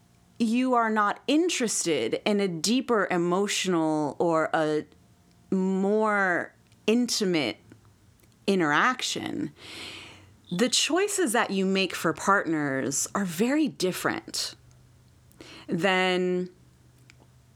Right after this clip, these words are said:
say, if you were interested in being vulnerable, right? Especially for women, there's this belief that we can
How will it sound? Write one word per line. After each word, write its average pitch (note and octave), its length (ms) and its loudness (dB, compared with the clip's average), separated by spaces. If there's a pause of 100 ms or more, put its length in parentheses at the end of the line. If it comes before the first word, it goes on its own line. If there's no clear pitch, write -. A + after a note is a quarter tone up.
(260)
say, F3+ 520 2
if - 480 -2
you E3+ 400 0
were E3 280 0
interested F3 560 -2
in D3+ 140 0
being C3 220 -2
vulnerable, C3+ 680 -4 (540)
right? C#3+ 420 -2 (1200)
Especially D#4+ 480 0
for G3+ 260 -2
women, F3 760 -2 (1700)
there's A3+ 500 2
this A#3+ 180 -2
belief A#3 440 0
that F3+ 320 0
we F3+ 140 0
can D#3 760 0